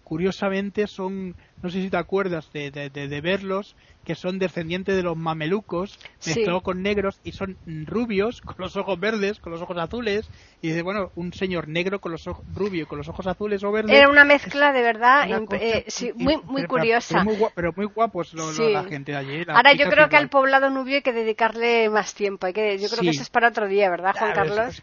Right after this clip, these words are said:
Speaker 2: Porque
Speaker 1: claro, yo creo que el poblado nubio lo vamos a dejar para, para otro día y ya
Speaker 2: Sí.
Speaker 1: dejamos también el cambio de, en las esclusas,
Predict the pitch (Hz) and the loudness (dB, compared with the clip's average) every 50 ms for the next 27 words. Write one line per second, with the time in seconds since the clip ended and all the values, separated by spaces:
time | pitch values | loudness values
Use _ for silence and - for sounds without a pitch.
0 | _ - 190 180 180 - 185 - 175 165 - - 190 202 196 - 214 214 220 208 | _ -12 -10 -10 -6 -2 -2 -2 -2 -2 -2 0 0 0 0 0 0 0 0 0
1 | 220 220 214 208 190 180 190 180 175 185 190 190 185 185 196 196 196 202 190 175 | 0 0 0 0 0 -2 -4 -2 -2 -2 -2 -2 -2 -4 -4 -4 -2 -2 -2 -2
2 | 170 175 180 190 - 202 202 196 180 - - 185 175 - - 165 160 160 156 151 | -2 -4 -4 -6 -2 -2 0 0 0 -2 -2 -4 -2 -2 -2 -4 -2 -2 -2 -4
3 | 151 - - 151 151 147 151 160 160 - 180 170 160 175 180 180 175 180 175 156 | -4 -6 -8 -8 -8 -6 -8 -8 -10 -10 -8 -8 -6 -4 -2 0 0 0 0 2
4 | 226 220 208 196 185 175 165 170 175 170 - - 170 165 165 165 175 175 165 170 | 2 2 2 2 2 0 -4 -6 -6 -8 -10 -10 -10 -8 -6 -4 -4 -4 -4 -6
5 | 175 175 156 156 151 147 - - - 165 165 165 160 165 165 160 156 151 151 151 | -6 -4 -4 -4 -6 -8 -10 -6 -4 -4 -4 -2 -4 -4 -4 -2 -2 -2 -2 -4
6 | 147 147 151 151 160 147 151 151 - 165 - _ 180 185 196 185 - 165 165 | -4 -6 -8 -8 -8 -6 -6 -6 -6 -8 -4 _ 2 2 2 2 -2 -6 -8